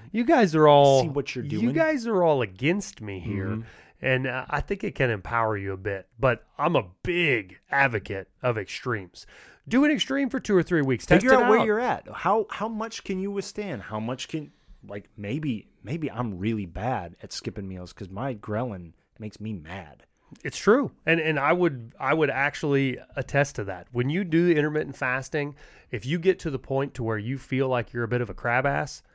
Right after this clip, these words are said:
Speaker 1: it's 'cause you haven't eaten any food.
Speaker 2: Yeah, put something in your mouth.
Speaker 1: Yeah, and
Speaker 2: make that go away.
Speaker 1: And literally, I've also done the other thing for many years. I, it was always five to six meals a day,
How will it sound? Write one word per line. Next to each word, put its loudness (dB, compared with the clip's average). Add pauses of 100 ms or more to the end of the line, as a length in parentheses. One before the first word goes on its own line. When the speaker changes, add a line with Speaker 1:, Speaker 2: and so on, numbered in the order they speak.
(560)
Speaker 1:
it's -2
'cause 2
you 2
haven't 8
eaten 0
any -4
food. 0
Speaker 2:
Yeah, -6
put 0
something -2
in -2
your -4
mouth. 0
Speaker 1:
Yeah, -2 (140)
and 2
Speaker 2:
make 2
that -2
go 2
away. 0
Speaker 1:
And 4
literally, 6
I've 6
also 4
done 2
the 0
other 0
thing -10
for -8
many 2
years. -10
I, -4
it -4
was 4
always 4
five 0
to -8
six -6
meals 0
a -6
day, -4